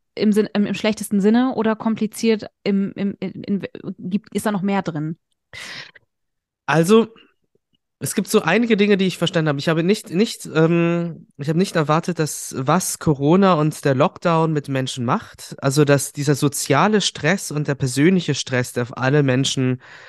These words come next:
Speaker 2: halt, äh, liegt, den habe ich massiv unterschätzt. Dass, ähm, wir nicht, also ich habe das Gefühl, alle sind, waren, waren und sind viel gestresster als davor.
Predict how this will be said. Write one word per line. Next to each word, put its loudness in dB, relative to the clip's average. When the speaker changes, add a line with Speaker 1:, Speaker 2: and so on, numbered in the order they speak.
Speaker 2:
halt, 2
äh, 2
liegt, -4
den 4
habe 0
ich -4
massiv 0
unterschätzt. -6
Dass, 0
ähm, 4
wir 2
nicht, 0
also -2
ich 2
habe 0
das 0
Gefühl, 2
alle 2
sind, -6
waren, 0
waren 2
und 2
sind -2
viel 2
gestresster -4
als -2
davor. -6